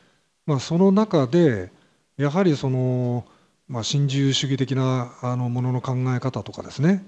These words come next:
えー、競争市場主義とか、競争原理とか、そういうところにいかに対峙をしていくのか、えー、まあ、私どもの、まあ、こういう、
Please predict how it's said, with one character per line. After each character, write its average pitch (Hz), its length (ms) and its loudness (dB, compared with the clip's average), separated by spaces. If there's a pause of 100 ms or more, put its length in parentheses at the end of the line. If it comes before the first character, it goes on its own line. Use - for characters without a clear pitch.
(640)
え 117 360 -2
ー、 - 20 -14
競 131 180 -6
争 123 260 -2
市 123 220 -6
場 120 800 -2 (160)
主 120 180 -4
義 117 80 -4
と 101 120 -10
か、 92 200 -10
競 - 140 -8
争 117 180 -6
原 127 120 2
理 107 140 -4
と 101 120 -10
か、 90 360 -10
そ 160 220 0
う 160 60 4
い 165 100 2
う 160 60 -2
と 156 100 -8
こ 175 160 0
ろ 170 120 2
に 139 240 -2
い - 20 -8
か - 160 -4
に 151 100 2
対 160 220 2
峙 113 160 -2
を 92 60 -4
し - 80 -10
て 117 120 -4
い 110 60 -4
く 117 100 -8
の 90 100 -6
か、 127 220 -8 (840)
え 147 40 -10 (440)
ー、 - 40 -6
ま 143 140 -2
あ、 - 20 -
私 147 200 0
ど 156 60 0
も 135 100 0
の、 110 460 -6
ま 117 140 -6
あ、 98 40 -8
こ 143 160 -2
う 135 40 4
い 135 40 4
う、 127 260 0